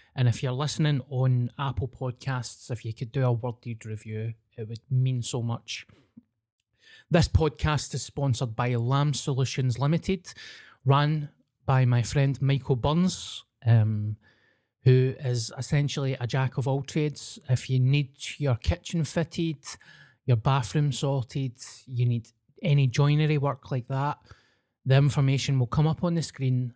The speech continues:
and you can get in touch with Michael Burns and he will help you. If you tell Michael Burns that you listen to this podcast, he will give you a discount or a free estimate on something that you need done in your house.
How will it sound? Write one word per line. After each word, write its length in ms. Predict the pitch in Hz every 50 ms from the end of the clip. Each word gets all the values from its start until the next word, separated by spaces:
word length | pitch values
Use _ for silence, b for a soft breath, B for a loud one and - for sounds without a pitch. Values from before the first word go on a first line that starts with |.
| _ _ -
and 160 | - 127 123
you 80 | 120 120
can 200 | 113 - 131 123
get 180 | 120 123 - 127
in 80 | 120
touch 320 | - - 135 - - - -
with 80 | 123
Michael 300 | 120 117 117 113 - 120
Burns 480 | 110 - 113 113 117 110 - - - - -
and 120 | 135 127
he 160 | 110 107 127 123
will 200 | 113 117 110 101
help 260 | 107 107 107 - 120
you. 100 | 117 107 - _ _ _ _ _ _ _ _ _ _ _ _ - -
If 160 | 143 - -
you 80 | 147 143
tell 300 | - - 160 160 165 170
Michael 320 | 180 180 180 - - 170
Burns 300 | 135 156 147 147 147 123
that 120 | 131 - 143
you 140 | 139 139
listen 360 | 127 127 151 - - 160 151 135
to 120 | - 147
this 160 | 120 131 127 -
podcast, 680 | - - 139 143 147 - - 170 156 135 - - - _ _ B B B B B B B B B
he 180 | - 147 139
will 200 | 127 123 135 127
give 280 | 120 113 139 131 120 113
you 220 | 110 120 127 113 -
a 60 | 131
discount 640 | - - 175 160 - - - 190 170 170 170 165 - _ _
or 400 | - 147 131 127 123 120 127 135 _ -
a 80 | - 120
free 300 | - - - 139 127 123
estimate 480 | 120 117 - - - 135 131 131 123 - - -
on 240 | 123 117 113 110 - _ _ -
something 460 | - - - 123 120 - - 120 117
that 100 | 113 117
you 100 | 120 117
need 220 | 123 123 117 -
done 320 | - 120 113 117 113 113 - _ -
in 140 | 131 123
your 140 | 120 113 113
house. 480 | 110 104 117 113 113 - - - -